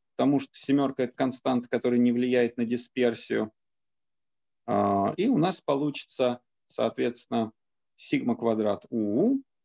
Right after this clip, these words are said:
плюс ноль пять в квадрате сигма квадрат У плюс ноль два в квадрате сигма квадрат У. А между У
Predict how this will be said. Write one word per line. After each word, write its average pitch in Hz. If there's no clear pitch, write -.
плюс 139
ноль 131
пять 131
в -
квадрате 117
сигма 107
квадрат 104
У 120
плюс 220
ноль 143
два 170
в -
квадрате 135
сигма 156
квадрат 127
У. 107
А 131
между 151
У 247